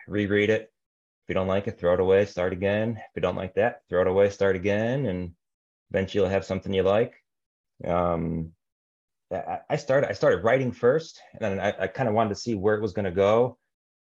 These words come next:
And then I stopped, and then I went back, you know, maybe, uh, maybe only two or three chapters in, but then I stopped, went back, and then outlined, and then made, made the formal outline of what I wanted the book to be. Uh, then I went and did the research to support it,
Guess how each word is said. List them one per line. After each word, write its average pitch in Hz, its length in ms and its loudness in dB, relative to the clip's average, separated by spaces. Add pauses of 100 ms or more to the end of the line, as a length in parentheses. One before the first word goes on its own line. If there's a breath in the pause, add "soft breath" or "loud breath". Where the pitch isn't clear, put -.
And 95 140 -2
then 107 80 4
I 98 80 2
stopped, 107 580 0
and 95 100 -6
then 107 80 0
I 98 60 0
went 95 200 -2
back, 95 400 2
you 104 120 -10
know, 101 60 0
maybe, 101 320 0
uh, 110 180 -10
maybe 120 200 2
only 104 160 0
two 107 140 -6
or 98 60 0
three 95 160 -8
chapters 90 440 -4
in, 92 120 0
but 80 100 -4
then 87 100 -4
I 87 40 -4
stopped, 101 340 -2
went 92 160 -2
back, 92 260 2
and 90 80 -8
then 82 120 -8
outlined, 82 500 -4
and 82 80 -8
then 82 200 -8
made, 85 240 -4
made 92 160 -2
the 80 60 -8
formal 87 400 -6
outline 87 380 -2
of 85 60 -4
what 82 120 -2
I 82 60 -2
wanted 85 240 -4
the 82 60 -6
book 85 240 -2
to - 80 -14
be. 104 400 -2 (640)
Uh, 76 260 -2
then 85 100 -2
I 82 40 0
went 90 220 -2
and 87 80 -12
did 87 140 -2
the 82 80 -4
research 95 400 -2
to 82 60 -12
support 104 380 -2
it, 110 120 -2